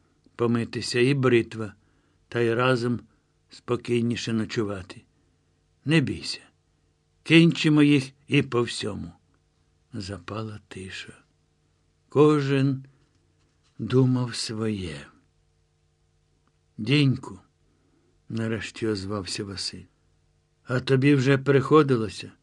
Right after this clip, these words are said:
«Про що ти?» «Ну, валити когось. А ти гадав, я вперше такий упевнений?»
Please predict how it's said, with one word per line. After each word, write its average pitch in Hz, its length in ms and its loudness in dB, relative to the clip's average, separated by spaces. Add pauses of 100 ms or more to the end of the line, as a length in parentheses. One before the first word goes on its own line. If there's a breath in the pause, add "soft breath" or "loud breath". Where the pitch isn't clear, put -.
(1120)
«Про 135 180 0
що 135 300 4
ти?» - 220 -14 (800)
«Ну, 143 460 2 (840)
валити 143 560 6
когось. 95 580 -8 (1000)
А 131 160 0
ти 131 160 2
гадав, 127 400 4
я 127 120 4
вперше 160 520 2
такий 165 380 6
упевнений?» 151 720 4